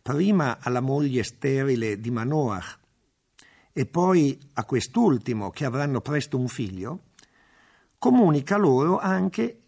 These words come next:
che il figlio nascituro sarà nazireo per tutta la vita. Ora,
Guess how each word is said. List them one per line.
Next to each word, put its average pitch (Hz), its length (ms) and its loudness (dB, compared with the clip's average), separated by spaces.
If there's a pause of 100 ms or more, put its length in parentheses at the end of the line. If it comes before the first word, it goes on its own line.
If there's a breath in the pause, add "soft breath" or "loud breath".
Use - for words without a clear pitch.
che - 120 0
il 147 220 2
figlio 123 720 -2 (160)
nascituro 135 840 -4 (340)
sarà 143 720 -2
nazireo 120 880 -2 (340)
per 170 200 -4
tutta 113 260 -8
la 98 100 -8
vita. 78 340 -16 (1600 soft breath)
Ora, 175 340 2